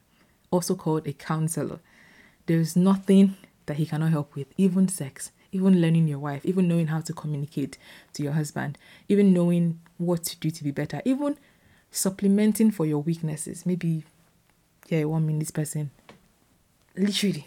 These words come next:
you can ask the Holy Spirit for help in every area, and he can guide you to resources. He can counsel you. He can tell you, "Mm, this book, leave it."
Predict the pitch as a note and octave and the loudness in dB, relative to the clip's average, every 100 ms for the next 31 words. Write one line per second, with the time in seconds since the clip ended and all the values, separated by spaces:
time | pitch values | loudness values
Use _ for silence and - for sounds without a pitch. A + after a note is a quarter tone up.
0 | _ - E3 E3 F3+ - D#3+ D#3+ D#3 C#3+ | _ -10 -6 -4 -2 0 0 0 -4 -4
1 | D3+ D#3 D3+ D3+ D#3 C#3+ D3+ C#3+ - D3+ | -4 -2 -2 -2 -4 -4 -6 -10 -10 -4
2 | D#3+ D#3+ D#3+ E3 F#3 E3+ E3 D3+ D3 D3 | -2 -2 -2 0 0 0 -2 -4 -6 -6
3 | D3 C#3 D3+ - - - - - F3+ D#3+ | -8 -8 -10 -10 -20 -20 -20 -16 -6 -6
4 | D3 - F3 E3+ E3 D3+ C#3 D3 D#3+ E3+ | -4 -2 0 2 0 0 -4 -4 -4 -2
5 | F3 F3+ G#3+ A3 A3 E3+ D#3+ - _ _ | -2 -2 -4 -4 -4 -4 -6 -8 _ _
6 | - E3+ D#3 - | -8 -6 -6 -10